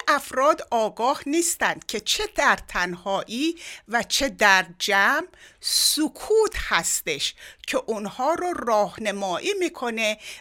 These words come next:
به بهترین نداهای درونی،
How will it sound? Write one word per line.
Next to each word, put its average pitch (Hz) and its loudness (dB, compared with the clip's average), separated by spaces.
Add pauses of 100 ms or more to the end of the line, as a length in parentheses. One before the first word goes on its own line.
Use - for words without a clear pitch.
به 202 4
بهترین 214 0
نداهای 214 0
درونی، 214 -2